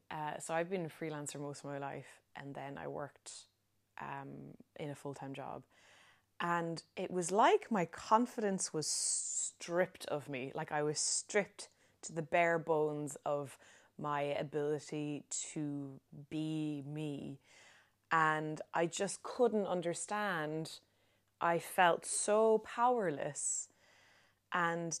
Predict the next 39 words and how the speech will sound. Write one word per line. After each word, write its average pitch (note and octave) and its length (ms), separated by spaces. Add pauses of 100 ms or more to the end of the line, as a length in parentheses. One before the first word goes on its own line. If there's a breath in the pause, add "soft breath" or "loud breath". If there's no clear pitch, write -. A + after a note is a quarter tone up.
this, - 240
the F3 120
system G3 600
of D3+ 140
full-time E3 540
work, D#3 380 (1400)
everyone E3+ 600 (100)
is G3 160
to A3 160
their G#3+ 180
own. G#3+ 400 (100)
It D#3 200
does D#3 220
not D#3 180
work - 220
for - 120
me. D3 320 (600)
Um, D3+ 520 (680)
just - 240
the D#3+ 80
way D3+ 220
I D3+ 100
am, C4 400
the C#3+ 80
way C#3+ 160
I'm C#3+ 100
designed, F#3 440
we D#3+ 160
are - 120
all D3+ 120
completely - 400
different. D#3 440
But D#3+ 160 (880 soft breath)
it's F#3 240
like F#3 320
this, - 460
the E3+ 80
security, F3+ 1000
"Oh, D#3+ 180